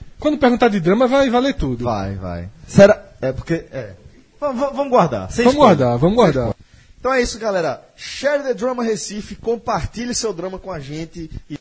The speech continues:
Speaker 2: e faça parte do time do quarenta e cinco Minutos no Experience Recife. Bom, galera, vamos falar agora de Série B e eu vou fazer uma pergunta bem direta pra nosso querido Zigoto.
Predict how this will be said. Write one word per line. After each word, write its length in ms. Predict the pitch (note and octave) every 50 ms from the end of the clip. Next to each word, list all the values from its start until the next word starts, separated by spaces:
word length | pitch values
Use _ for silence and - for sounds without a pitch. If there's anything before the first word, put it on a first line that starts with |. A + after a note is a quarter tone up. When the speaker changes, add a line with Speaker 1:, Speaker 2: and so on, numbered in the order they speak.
| _ -
Speaker 2:
e 60 | C3
faça 300 | - - G3+ A3 - A3+
parte 320 | - - G#3+ A3 A3 G#3+ G#3
do 100 | F#3 G3
time 180 | - G#3 G#3
do 60 | G3+ F#3+
quarenta 280 | G3+ G3+ F#3+ G3 G3+
e 60 | F#3
cinco 300 | D3+ - G3+ G#3 G#3 G#3+
Minutos 320 | G#3+ G3+ G3 G#3+ G#3+ - -
no 140 | G#3 A3 A#3
Experience 580 | G#3+ - - - - - D4 D4+ C#4+ B3 - A3+
Recife. 540 | A3 G3+ - - - G#2 F2+ - - - _ _ _ _ _ _ _ _ _ _ _ _ _ _ -
Bom, 160 | B3+ D4 C#4+
galera, 300 | C4 B3+ B3 B3 B3 A#3+
vamos 200 | A3 B3+ B3+ G3+
falar 220 | - A3+ A#3 A#3
agora 240 | A#3 A3 A3 A#3 A3
de 80 | G#3+ G#3
Série 340 | - - - A#3+ A#3+ A#3 F#3
B 440 | D#3 C#3+ E3+ F3+ G3 G#3 A3+ A3 G#3+ -
e 120 | G#3+ A#3+
eu 80 | B3+ B3
vou 100 | A#3 A#3+
fazer 260 | - B3 A3+ F#3 F#3+
uma 80 | A3 A3
pergunta 420 | - A3 F#3 F#3 G#3 G3+ G3+ G#3
bem 300 | E3 C#3 C3 E3+ B3 C#4
direta 440 | G#3+ B3+ F#3+ E3 E3 F3 F3 - F#3+
pra 360 | - - - G3 G3 G3 F#3+
nosso 240 | F3+ F#3 F#3+ - -
querido 300 | - F3+ D#3+ F3+ F3+ F3+
Zigoto. 540 | D#3+ F#3 B3 F3 C3 C3+ C#3 C#3 C#3 - -